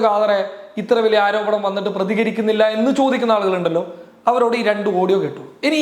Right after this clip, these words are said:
ഈ ഓഡിയോ എൻ്റേതല്ല എന്ന് ഈ സഹോദരി പറയുന്നുണ്ട് എങ്കിൽ ആ ഭാഗവും കേൾക്കാൻ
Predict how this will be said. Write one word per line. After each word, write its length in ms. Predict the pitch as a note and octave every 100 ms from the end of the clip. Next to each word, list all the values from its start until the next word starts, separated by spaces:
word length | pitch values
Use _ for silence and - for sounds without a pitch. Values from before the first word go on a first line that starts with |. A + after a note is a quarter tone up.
| D#4+
ഈ 80 | F4+ F4 B3 G3
ഓഡിയോ 320 | A3 G#3+ F#3+ C3 - - - - G#3+
എൻ്റേതല്ല 760 | A#3 C4+ C#4+ C#4 C4 G#3 G3+ G#3 F#3+ - - - - - _ -
എന്ന് 140 | B3 C#4
ഈ 20 | A#3 G#3
സഹോദരി 380 | F3 G3 F#3+ F#3
പറയുന്നുണ്ട് 460 | E3+ F3 F3 E3+ F#3 F#3 F3
എങ്കിൽ 260 | F3+ F#3+ - - - _ _ _ _ _
ആ 140 | - A3 B3+
ഭാഗവും 300 | A3 A3 A3+ A3+
കേൾക്കാൻ 220 | G#3+ A3